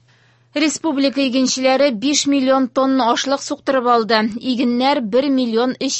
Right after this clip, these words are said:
йөз илле җиде мең гектар мәйданда урып җыелган. Бу барлык мәйданның туксан дүрт процентын тәшкил итә. Уртача уңыш гектарыннан утыз алты бөтен уннан сигез центнер. Кайбер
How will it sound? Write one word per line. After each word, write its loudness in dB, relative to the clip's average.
йөз -6
илле -4
җиде -2
мең 0
гектар -4
мәйданда -2
урып -2
җыелган. -2
Бу -4
барлык 0
мәйданның -2
туксан -4
дүрт -6
процентын -4
тәшкил -6
итә. -4
Уртача -2
уңыш -2
гектарыннан -2
утыз -10
алты -2
бөтен -4
уннан -4
сигез -6
центнер. -6
Кайбер 0